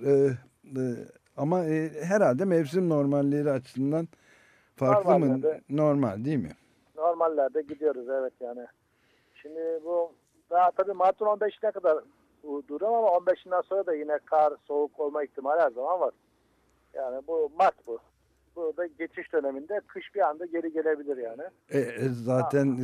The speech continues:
Speaker 1: sizin söylediğinize göre, e, on altısında, on altı Mart, e, günü sıfır
Speaker 2: Evet.
Speaker 1: derece sabah.
Speaker 2: Evet, on beşinde daha karla karışık yağmur.
Speaker 1: Evet ve ondan sonra da kar da görünebilir diyorsunuz.
Speaker 2: Evet. Yani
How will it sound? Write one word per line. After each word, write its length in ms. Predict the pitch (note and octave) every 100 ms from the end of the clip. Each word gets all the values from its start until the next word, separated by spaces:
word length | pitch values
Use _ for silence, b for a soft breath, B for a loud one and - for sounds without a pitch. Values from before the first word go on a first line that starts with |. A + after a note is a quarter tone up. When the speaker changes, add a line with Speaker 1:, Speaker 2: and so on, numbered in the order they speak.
| A2+
Speaker 1:
sizin 220 | A#2+ C3 B2+
söylediğinize 960 | B2 B2 A#2+ A2+ B2 B2 A#2 A2+ B2
göre, 320 | G#2 A2 C#3 F3
e, 380 | C#3+ C#3+ B2+
on 280 | - C#3+ E3+
altısında, 880 | D#3 A#2 - A2 G2 G#2+ A2 A2 D#3 E3+ B2
on 140 | C#3
altı 380 | C3 G2+ - A#2+
Mart, 440 | A2+ A#2+ B2 - G2+
e, 200 | A#2 A2+
günü 360 | A2+ B2 C#3
sıfır 360 | E3+ - C3 A#2+
Speaker 2:
Evet. 100 | G#2
Speaker 1:
derece 440 | A2 G#2 F#2+ A2+
sabah. 400 | G2 G2+ F#2+ D3 F3+ _ b b b b -
Speaker 2:
Evet, 320 | E3 D3+ C#3
on 220 | E3 D#3+ D3+
beşinde 360 | - C#3 C3+
daha 140 | C#3 C#3 _
karla 220 | C#3+ C#3
karışık 380 | B2+ B2 - -
yağmur. 340 | A#2+ A#2+ F3+ - - B2+
Speaker 1:
Evet 500 | C3 A2+ G2 D3+ C#3+
ve 240 | C#3+ C#3
ondan 300 | C3 C3+ A2+
sonra 260 | G2+ G#2+ A#2+
da 140 | F#3
kar 360 | E3+ D3+ C#3+ B2+ A#2 A2 F#2+ A#2
da 100 | C#3+
görünebilir 1040 | D3 C#3 A#2 A#2 E3 D#3 D3+ C3+ F#2+ F2
diyorsunuz. 500 | F#2 G2 - - E2 D3+
Speaker 2:
Evet. 300 | D3 C3 A#2+ b b _ -
Yani 160 | -